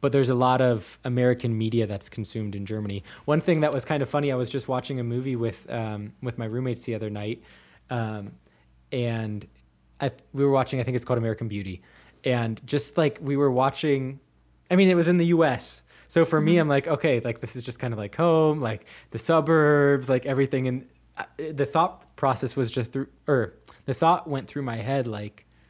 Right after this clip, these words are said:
Speaker 1: "Wow, like, just their perception must be pretty different of this movie than mine is," because, like, I've been to a high school basketball game and, like,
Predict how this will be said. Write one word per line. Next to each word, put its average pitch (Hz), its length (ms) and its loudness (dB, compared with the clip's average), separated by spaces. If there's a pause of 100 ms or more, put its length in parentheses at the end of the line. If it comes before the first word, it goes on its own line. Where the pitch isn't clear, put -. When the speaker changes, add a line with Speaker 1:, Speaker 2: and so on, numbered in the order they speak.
(260)
Speaker 1:
"Wow, 131 320 2
like, 110 420 -8 (300)
just - 220 -4 (580)
their 160 220 4
perception 165 560 2
must 131 180 0
be 143 140 0
pretty 151 360 -2
different 139 540 0 (200)
of 131 160 -2
this 127 180 -2
movie 127 220 0
than 113 180 -2
mine 135 280 2
is," 113 200 -4
because, 120 420 -4 (340)
like, 120 220 -2 (220)
I've 123 260 0
been 156 380 4 (140)
to 135 160 4
a 120 40 4
high 131 160 4
school 131 220 0
basketball 117 580 0
game 110 640 -4
and, 120 240 -4
like, 110 300 -6